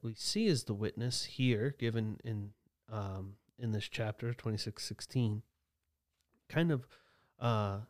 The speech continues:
are, have a very, um, ver-, uh, the positive answer of, "This is done,"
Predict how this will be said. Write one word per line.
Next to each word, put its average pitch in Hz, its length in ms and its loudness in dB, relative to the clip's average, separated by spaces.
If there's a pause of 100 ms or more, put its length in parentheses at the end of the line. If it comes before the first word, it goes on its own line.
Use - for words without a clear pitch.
(160)
are, 135 120 -4 (240)
have 131 220 0
a 117 60 -2
very, 117 600 2 (560)
um, 98 480 -4 (1120)
ver-, 127 240 0
uh, 104 220 2
the 120 160 0
positive 131 640 0
answer 107 460 0
of, 95 140 -6 (420)
"This 127 280 2
is 104 240 0
done," 92 380 -2